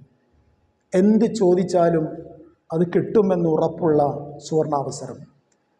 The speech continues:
പക്ഷേ ആ അവസരം ഇയാൾ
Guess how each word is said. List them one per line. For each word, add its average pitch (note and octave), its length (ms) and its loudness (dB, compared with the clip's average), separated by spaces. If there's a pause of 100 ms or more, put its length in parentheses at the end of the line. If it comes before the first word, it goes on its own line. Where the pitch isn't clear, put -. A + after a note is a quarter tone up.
(160)
പക്ഷേ E3 520 0 (100)
ആ F3+ 180 4
അവസരം F3 460 0 (560)
ഇയാൾ E3 560 2